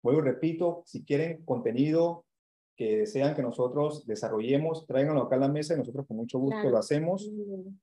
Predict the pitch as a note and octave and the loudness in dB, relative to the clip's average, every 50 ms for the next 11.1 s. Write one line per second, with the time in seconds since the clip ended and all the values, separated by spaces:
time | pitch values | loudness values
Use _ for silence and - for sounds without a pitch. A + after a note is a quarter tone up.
0 | _ _ - C3+ D#3 E3 D#3 F3 D#3 E3 E3 E3 D#3+ E3+ E3 E3 D#3+ B2+ A#2+ - | _ _ 4 6 6 6 4 2 0 2 2 4 4 4 4 4 4 2 2 4
1 | D3 D3 D#3 D#3 D#3 - E3 D#3 D#3 D#3 D#3+ D#3+ D#3+ D#3+ E3 D#3+ - C#3 B2+ C#3 | 2 4 4 2 0 -2 -4 -2 -2 -2 0 2 2 2 2 0 -2 0 0 0
2 | C#3 C3+ F3 F#3 F3+ - F#3 F3+ - A3+ B3 - - C3 B2 B2+ C#3 D3+ E3 F3+ | 2 2 2 2 2 2 0 0 0 -2 -6 -6 -2 -2 2 4 6 6 6 6
3 | F#3 F3+ - _ - B2 A#2+ - A#2+ A#2+ - A#2+ A#2 - - D#3+ F3 G#3+ A3 G#3+ | 4 2 -6 _ 0 0 0 0 -4 -6 -6 -8 -8 -2 0 0 0 0 -4 -8
4 | _ _ _ _ _ _ _ _ _ _ _ _ _ _ - - A#2+ A#2+ C#3 D#3 | _ _ _ _ _ _ _ _ _ _ _ _ _ _ -4 -2 2 2 4 4
5 | D#3 F3 E3+ D3+ C#3 C#3+ D3+ E3 D#3+ D#3 D3+ C#3 C3 - A2+ - E3 F3 F3+ G3 | 4 4 2 6 6 6 6 6 6 4 2 2 2 0 -2 -2 -2 0 2 2
6 | G3+ G3+ - _ _ _ _ _ _ - A2 - C#3+ C#3 D#3 D#3 D3+ D#3 - B2+ | 0 0 -4 _ _ _ _ _ _ -8 -4 0 2 2 2 2 0 0 -2 -2
7 | B2 - A#2 - - _ G3 G3+ G#3+ G#3+ - - - D#3 - - - C4 C#4+ D4+ | 0 0 -2 -6 -2 _ 2 2 2 2 -2 -4 -6 -6 -8 -8 -8 -8 -8 -8
8 | D#4+ D#4+ _ _ _ _ _ _ _ - D#3+ F3 F3+ F3 - - F#3 F3+ - D3 | -8 -10 _ _ _ _ _ _ _ 6 8 8 8 6 6 4 4 6 6 6
9 | C3 B2+ C3+ D#3 F3 F#3+ G3+ G#3 G3 - C3 B2+ - - E3+ E3 D#3+ D3+ E3 D3+ | 6 6 6 6 6 6 4 2 0 0 -2 -6 -4 -4 -4 -4 0 0 2 2
10 | C#3 B2+ B2 B2 A#2 A#2+ A2+ A2+ B2+ C3 C3 B2 - - A2+ A2+ G#2 F#2+ - F#2+ | 4 2 2 0 -2 -2 -4 -2 -2 -2 -4 -2 -2 0 0 0 0 -4 -10 -16
11 | F#2+ - | -18 -18